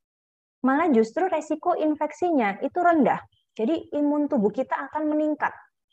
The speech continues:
Lain kalau misalnya kita melakukan intensitasnya justru yang tinggi gitu ya. Kadang ada orang tuh, "Saya kalau harus keringetan banyak, harus sampai berdebar-debar," gitu ya, itu baru namanya olahraga. Sebenarnya tidak. Karena kalau kita mengerjakan intensitasnya berat,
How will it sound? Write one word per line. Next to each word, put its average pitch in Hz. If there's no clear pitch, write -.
Lain 262
kalau 214
misalnya 262
kita 285
melakukan 277
intensitasnya 294
justru 190
yang 285
tinggi 254
gitu 185
ya. 254
Kadang 262
ada 208
orang 226
tuh, 247
"Saya 302
kalau 247
harus 202
keringetan 277
banyak, 262
harus 226
sampai 240
berdebar-debar," 240
gitu 226
ya, 247
itu 220
baru 214
namanya 247
olahraga. 226
Sebenarnya 202
tidak. 202
Karena 190
kalau 190
kita 196
mengerjakan 185
intensitasnya 240
berat, 190